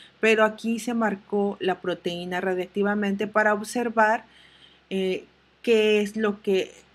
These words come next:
qué es lo que re-, se replica en el cultivo a través del tiempo.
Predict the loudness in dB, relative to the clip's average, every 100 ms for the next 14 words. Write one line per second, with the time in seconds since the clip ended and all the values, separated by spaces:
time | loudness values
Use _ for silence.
0 | _ -2 2 4 4 2 0 -2 0 0
1 | 0 -2 -2 -2 -2 0 0 2 -2 -2
2 | -6 -20 -20 _ _ -4 -2 0 -2 0
3 | -2 0 0 0 -2 -2 -4 -6 -10 -12